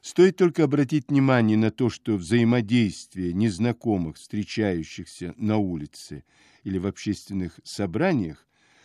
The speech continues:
даёт очень мало поводов для проявления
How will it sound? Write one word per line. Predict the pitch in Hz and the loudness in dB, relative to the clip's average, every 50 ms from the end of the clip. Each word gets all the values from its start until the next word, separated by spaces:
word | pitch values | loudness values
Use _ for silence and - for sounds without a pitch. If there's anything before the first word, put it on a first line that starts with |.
| _ _ _ _ _ | _ _ _ _ _
даёт | - 104 120 139 165 165 - | -4 0 2 2 2 2 0
очень | 175 160 - - 160 151 | -2 -4 -2 0 0 2
мало | 151 156 156 151 151 135 | 2 2 2 0 0 -2
поводов | - - 156 160 160 151 156 135 139 147 135 120 | -2 0 0 0 2 0 -2 -2 -2 -4 -4 -4
для | 104 107 120 120 | -2 -2 -2 -2
проявления | - 123 123 120 117 107 98 101 131 143 135 135 135 139 127 113 | 0 -2 0 0 0 0 0 0 0 2 2 2 0 0 -2 -4